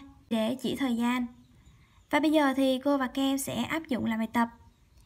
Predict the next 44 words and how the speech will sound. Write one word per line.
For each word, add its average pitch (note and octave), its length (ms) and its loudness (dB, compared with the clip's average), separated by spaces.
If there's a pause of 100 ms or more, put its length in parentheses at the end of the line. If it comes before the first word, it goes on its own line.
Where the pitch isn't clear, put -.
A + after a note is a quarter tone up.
(380)
Cô E4+ 140 6
có D#4 320 4 (100)
từ C#4 220 4
để A3+ 100 0
hỏi A#3+ 300 0
về C#4 260 0
thời B3 160 -2
gian C4+ 260 -2
đó C#4+ 80 -2
là D4 160 -2
"What A#3+ 220 -2 (120)
time C4 220 -4
is C4+ 160 -4
it?" - 80 -8 (600)
Mấy D#4 240 2
giờ D4 180 4
rồi? B3 360 2 (420)
Và C4+ 300 4
khi D4 180 -2
trả B3+ 100 0
lời B3+ 200 2
giờ A#3+ 360 2
thì A#3+ 180 2
chúng B3+ 200 -2
ta D4 180 2
có D#4 120 0
chủ B3+ 160 0
ngữ G3 180 -2
sẽ B3 180 -2
là A#3+ 220 0 (240)
is, C4+ 220 0 (260)
sau C4 200 0
đó B3+ 140 2
là B3+ 280 0 (220)
cộng G3 240 0
số A#3+ 160 -4
giờ. B3 360 0 (720)
Vậy C#4 100 2
thì D4 200 2
ở A3+ 160 2
đây, C#4+ 300 2 (460)
câu E4+ 140 2
số F4+ 120 0
một, D4 340 2